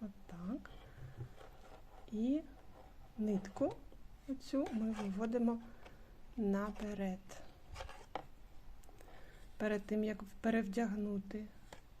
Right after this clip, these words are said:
ем, петлю,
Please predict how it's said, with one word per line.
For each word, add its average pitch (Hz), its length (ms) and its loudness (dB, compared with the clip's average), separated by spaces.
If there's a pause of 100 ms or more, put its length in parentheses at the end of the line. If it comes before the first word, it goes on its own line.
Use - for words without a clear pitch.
(2250)
ем, 185 320 0
петлю, 240 480 2